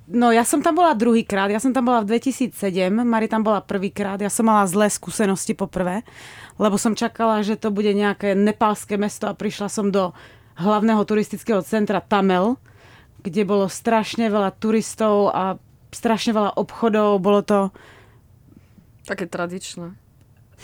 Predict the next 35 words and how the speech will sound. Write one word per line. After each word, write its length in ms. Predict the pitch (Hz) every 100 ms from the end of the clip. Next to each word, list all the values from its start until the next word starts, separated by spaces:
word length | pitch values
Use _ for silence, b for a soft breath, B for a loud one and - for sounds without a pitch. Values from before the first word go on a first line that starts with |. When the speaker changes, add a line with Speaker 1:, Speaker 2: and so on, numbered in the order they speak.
| -
Speaker 1:
Práve, 220 | - 214 226
že 80 |
nie 100 | 233 208
tradičné, 400 | 202 196 196 196
Speaker 2:
Nie, 220 | 247 262
ale 160 | 214 220
Speaker 1:
strašne 60 | 233 247
Speaker 2:
tradičné 260 | 262 214 214
pre 160 | 196
Indiu, 400 | - 196 190 220 196
Nepál 400 | 190 190 196 185
a 160 | 160 165
tieto 240 | 180 165
krajiny 400 | 156 165 165 165
v 80 | -
podstate. 480 | - - - 170 - 175
Speaker 1:
Strašne 320 | - 285 - 240
turistické. 540 | 226 220 - 208 -
Ja 80 | 208
som 160 | 285 254
bola 160 | 233
prekvapená 480 | 233 202 226 196 214
a 80 | 202
bola 100 | 202
som 80 | 208
sklamaná 480 | - 202 202 196 180
trochu. 400 | - 202 - 214 - - - - B B
Ale 160 | 208
teraz 180 | 269 320 226
druhýkrát, 340 | 277 262 262 262
keď 80 |
som 140 | 262 247
bola, 160 | 247 214
tak 80 | 208
už 300 | - -